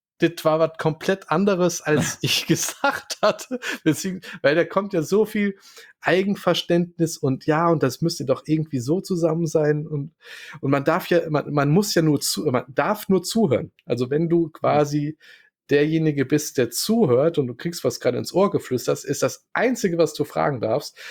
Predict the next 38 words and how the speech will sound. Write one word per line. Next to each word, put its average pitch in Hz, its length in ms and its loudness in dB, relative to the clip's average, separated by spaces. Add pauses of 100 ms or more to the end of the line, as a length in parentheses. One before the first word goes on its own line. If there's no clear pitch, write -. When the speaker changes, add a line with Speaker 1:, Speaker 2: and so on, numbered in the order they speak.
(140)
Speaker 1:
„Kannst - 240 -2
du 156 60 -2
es - 80 -10
bitte 147 240 2
noch 135 180 2
mal 131 160 2
wiederholen?“ 131 520 2 (340)
Du 143 80 -2
darfst 170 340 0
nicht 185 160 0
sagen, 131 420 2
„Ah, 160 220 0 (120)
und 131 180 -4
der 170 180 4
und 165 140 -2
der“, 170 180 2
nein, 147 540 0
du 127 140 -6
darfst - 520 -6 (380)
nur 214 400 4
sa-, - 180 -4 (100)
äh, 156 300 4
sagen, 147 380 0
„Mhm“, 190 520 2
oder 196 540 4 (380)
„Kannst 151 300 -4
du 156 100 -6
bitte 160 260 2
das 151 300 0
noch 143 120 -2
mal 135 160 -2
wiederholen, 131 460 2
was 120 140 -8
du 113 100 -4
grad - 260 -8
gesagt 110 380 -4
hast?“ - 300 -8
Mehr 139 400 2